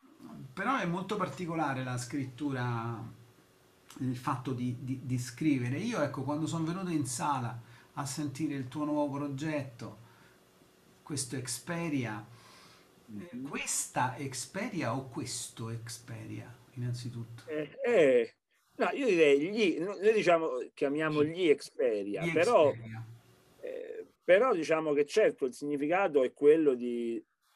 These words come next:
Speaker 2: diciamo, sperimentare, in qualche modo, eh, c'è un po'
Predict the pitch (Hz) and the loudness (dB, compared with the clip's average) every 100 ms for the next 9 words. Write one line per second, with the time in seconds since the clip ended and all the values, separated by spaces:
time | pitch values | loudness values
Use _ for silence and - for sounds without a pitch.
0 | _ _ _ _ 107 143 170 151 - 143 | _ _ _ _ -4 -2 0 -2 8 8
1 | 139 135 131 147 117 87 82 - _ - | 8 0 -2 -2 -4 -6 -14 -18 _ -12
2 | 110 107 117 110 123 113 139 147 127 117 | -12 -8 -6 -6 -6 -2 -2 2 2 2
3 | - _ _ _ _ _ _ _ _ _ | 0 _ _ _ _ _ _ _ _ _
4 | _ 107 104 95 - - 160 156 151 185 | _ -8 -6 -8 -12 -2 0 0 4 6
5 | 185 160 | 6 4